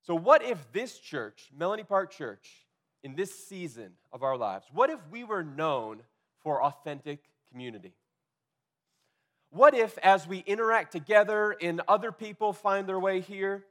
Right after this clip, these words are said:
what if every single person experienced without a doubt that our community here resembles the original?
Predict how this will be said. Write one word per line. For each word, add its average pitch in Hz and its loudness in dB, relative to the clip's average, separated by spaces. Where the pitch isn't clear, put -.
what 214 6
if 294 -6
every 233 -2
single 226 -6
person 127 -6
experienced 202 -8
without 202 4
a 170 2
doubt 131 2
that 143 -8
our 190 6
community 185 -6
here 196 -10
resembles 139 -6
the 127 -12
original? 101 -12